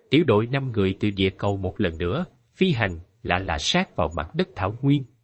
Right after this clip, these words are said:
nhưng vẹn vẹn chỉ trong nháy mắt. Trên thảo nguyên xa xa đột nhiên có một đám những bóng đen phóng lên cao,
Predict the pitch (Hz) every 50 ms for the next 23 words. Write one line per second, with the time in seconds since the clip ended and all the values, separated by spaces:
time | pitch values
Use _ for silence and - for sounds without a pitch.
0 | _ - 160 180 180 - 139 131 139 - - 85 78 78 82 - - 131 - -
1 | 135 135 123 127 131 147 175 190 - _ _ _ _ _ _ _ - 160 170 165
2 | - 110 117 143 165 165 156 139 135 131 - - 131 123 117 - - 123 117 110
3 | 107 110 107 101 92 90 - - 123 120 117 113 113 - - 151 139 104 98 -
4 | - 123 120 143 170 123 107 107 113 127 139 170 165 127 120 117 110 - - 127
5 | 147 185 160 120 117 117 - 113 107 104 107